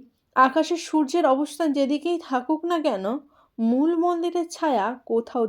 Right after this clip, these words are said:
দেখতে পাওয়া যায় না কখনো, আর এই রহস্য আজ পর্যন্ত উন্মোচন করা যায়নি। মন্দিরের চূড়ায় যে সুদর্শন চক্রটি রয়েছে,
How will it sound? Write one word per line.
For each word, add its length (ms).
দেখতে 340
পাওয়া 300
যায় 260
না 180
কখনো, 420
আর 140
এই 220
রহস্য 400
আজ 200
পর্যন্ত 460
উন্মোচন 500
করা 280
যায়নি। 380
মন্দিরের 500
চূড়ায় 360
যে 140
সুদর্শন 560
চক্রটি 540
রয়েছে, 380